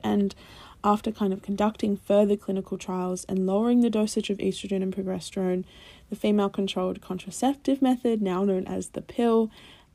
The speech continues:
became a rapid nationwide use for protection against pregnancy. And nowadays, as we know, it is prescribed in its millions to people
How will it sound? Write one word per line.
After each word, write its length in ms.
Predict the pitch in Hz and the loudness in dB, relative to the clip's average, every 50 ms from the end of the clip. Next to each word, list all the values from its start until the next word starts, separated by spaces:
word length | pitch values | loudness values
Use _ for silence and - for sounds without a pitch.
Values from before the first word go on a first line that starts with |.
| _ - - | _ -8 -2
became 720 | - 202 196 - - 196 196 190 190 190 185 190 190 190 - _ _ - | -2 -2 -2 -2 -4 0 0 2 2 2 2 0 0 -2 -4 _ _ -6
a 60 | 190 | -6
rapid 720 | 180 180 190 196 202 202 202 196 - - 202 185 180 - - | -4 -4 -4 -2 0 0 -2 -2 -2 -4 -2 -2 -4 -6 -8
nationwide 1120 | - 190 185 190 190 190 190 202 202 214 - - 202 190 185 180 175 175 180 - 185 - | -6 -4 -2 -2 -2 0 0 2 2 2 2 0 -2 -2 0 -2 -2 -2 -4 -6 -6 -8
use 440 | - 185 180 180 185 170 - - - - _ _ _ _ _ - _ _ _ | -6 -2 0 0 -2 -2 -6 -14 -16 -18 _ _ _ _ _ -20 _ _ _
for 320 | _ - - 185 180 185 175 | _ -6 -2 -2 -2 -2 -2
protection 680 | - - - 190 - - - - - - - 185 - | -6 -6 -6 -6 -6 -6 -8 -8 -6 -6 -6 -4 -4
against 460 | 190 - - 190 190 196 - - - | -6 -8 -8 -8 -8 -10 -12 -16 -14
pregnancy. 560 | - - 185 180 180 - - - - 92 - - | -8 -8 -6 -6 -6 -8 -8 -6 -6 -6 -4 -2
And 160 | 202 202 208 | 0 0 2
nowadays, 760 | 214 240 277 311 311 285 240 202 190 185 185 185 185 - - - | 2 2 0 0 0 0 0 0 2 2 0 0 -2 -6 -10 -10
as 160 | - 202 190 | -6 -4 -4
we 120 | 190 196 196 | -2 -2 0
know, 280 | 190 190 190 185 185 | 0 0 0 0 0
it 220 | 185 - 185 - - | -2 -2 -4 -4 -2
is 180 | 196 196 190 | -2 -2 -2
prescribed 600 | - - 196 - - - 196 180 175 180 180 - - | -4 -10 -10 -10 -10 -8 -6 -4 -4 -4 -6 -6 -4
in 140 | 214 214 214 | 0 2 2
its 220 | 208 214 - - - | 0 0 -4 -10 -8
millions 920 | 208 190 190 196 202 208 208 214 214 202 180 175 - - - - - - | -6 -4 -2 -2 0 0 2 2 2 2 0 -2 -4 -6 -8 -10 -10 -12
to 120 | - - 190 | -10 -10 -10
people 560 | - - 185 185 - - 185 180 180 196 | -4 -4 -4 -4 -2 0 0 0 0 -2